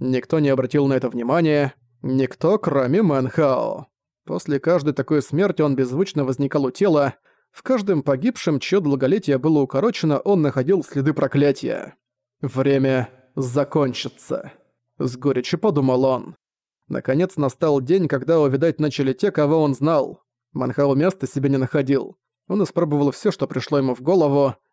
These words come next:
магические техники, новые естественные законы, как только он не пытался ослабить проклятие.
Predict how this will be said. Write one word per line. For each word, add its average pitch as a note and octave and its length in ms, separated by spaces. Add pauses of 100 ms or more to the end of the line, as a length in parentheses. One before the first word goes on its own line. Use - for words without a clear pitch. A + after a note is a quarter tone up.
магические C#3 580
техники, D3 640 (140)
новые D3 420
естественные C3+ 520
законы, C#3+ 560 (440)
как - 240
только D3 320
он C3 160
не B2 60
пытался G3+ 500
ослабить C3+ 380
проклятие. C3+ 800